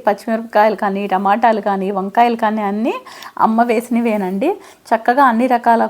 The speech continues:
కూరగాయలను అయితే మాత్రం మనము ముందుగా అన్నీ కడిగి పెట్టుకోవాలి. ఇప్పుడు ఆ కూరలను అయితే మాత్రం అన్నీ కడిగేస్తూ ఉన్నాను. ఇలా కడిగి పెట్టేసుకున్నాక మనము ఆకుకూరలన్నీ సన్నగా అయితే మాత్రం తరిగి పెట్టుకుందామండి.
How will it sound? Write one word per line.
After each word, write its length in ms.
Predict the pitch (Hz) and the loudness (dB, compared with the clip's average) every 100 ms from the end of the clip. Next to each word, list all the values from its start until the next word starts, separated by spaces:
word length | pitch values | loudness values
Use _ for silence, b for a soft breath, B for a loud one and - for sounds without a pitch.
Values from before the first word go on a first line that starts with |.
| - | -4
కూరగాయలను 560 | - 202 214 208 202 | -4 0 0 0 -2
అయితే 160 | 190 214 214 | -2 -2 0
మాత్రం 280 | 202 214 220 208 | -2 -2 -2 -2
మనము 260 | 202 240 - - B B 208 | 0 2 2 0 B B -4
ముందుగా 300 | 220 220 233 214 | -2 0 2 2
అన్నీ 160 | 233 233 | 2 0
కడిగి 200 | 208 214 208 | 0 0 -4
పెట్టుకోవాలి. 560 | 208 196 190 180 214 453 302 | -2 -2 0 0 -2 -2 -4
ఇప్పుడు 220 | - 311 523 226 | -2 -2 0 -2
ఆ 20 | 214 | 0
కూరలను 220 | 220 220 208 | -2 -2 -2
అయితే 120 | 220 220 | -2 0
మాత్రం 220 | 202 214 214 | -2 -2 -2
అన్నీ 200 | 202 226 415 - | -2 -2 -2 -2
కడిగేస్తూ 460 | 202 208 208 214 214 220 | 0 0 -2 -2 -4 -2
ఉన్నాను. 340 | 196 190 214 415 - B B B - | -2 -2 0 -2 -4 B B B -2
ఇలా 120 | 285 269 | 2 4
కడిగి 220 | 233 233 247 | 4 2 0
పెట్టేసుకున్నాక 680 | 226 226 226 - 208 202 208 311 254 | -4 -4 -6 -4 -2 -2 0 0 0
మనము 220 | 214 330 988 B B - | 2 0 -2 B B 0
ఆకుకూరలన్నీ 600 | 226 240 226 220 208 226 233 | 2 0 0 0 0 -2 0
సన్నగా 340 | 190 202 208 220 | 0 0 0 2
అయితే 180 | 214 208 208 208 | 2 0 -2 0
మాత్రం 260 | 190 - 466 - B B | 0 0 -2 -4 B B
తరిగి 220 | 220 214 202 | -2 0 -2
పెట్టుకుందామండి. 800 | 190 - 208 196 190 196 196 | -4 -4 -2 0 0 -2 -2